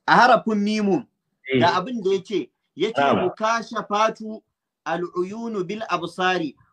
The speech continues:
Speaker 1: wa mukashafatu al-qulubi bil
Speaker 2: Mm.
Speaker 1: ittisali. Sai ce wal mukashafatu
Speaker 2: Mm.
Speaker 1: hudurul qalbi bi na'atil
Speaker 2: Mm.
Speaker 1: bayani fayakshifu lahu Allahu azza wa
Speaker 2: Mm.
Speaker 1: jalla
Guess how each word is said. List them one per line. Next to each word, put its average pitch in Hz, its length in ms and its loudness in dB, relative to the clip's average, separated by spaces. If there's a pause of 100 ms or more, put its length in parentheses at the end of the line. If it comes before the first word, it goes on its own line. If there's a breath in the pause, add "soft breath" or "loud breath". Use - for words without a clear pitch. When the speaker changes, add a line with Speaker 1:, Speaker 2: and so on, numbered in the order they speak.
Speaker 1:
wa 165 160 -4
mukashafatu 208 880 -2
al-qulubi 190 500 -4
bil 165 140 4
Speaker 2:
Mm. 143 200 6
Speaker 1:
ittisali. 160 460 0 (300)
Sai 220 220 2
ce 233 140 -2
wal 185 280 6
mukashafatu 240 960 0
Speaker 2:
Mm. 127 380 4
Speaker 1:
hudurul 208 680 -2
qalbi 233 560 -2 (200)
bi 165 180 0
na'atil 160 480 2
Speaker 2:
Mm. 160 80 -2
Speaker 1:
bayani 226 640 0 (260)
fayakshifu 208 680 -4
lahu 185 260 4
Allahu 220 540 4
azza 196 320 -4
wa 180 80 0
Speaker 2:
Mm. 165 60 -2
Speaker 1:
jalla 135 420 2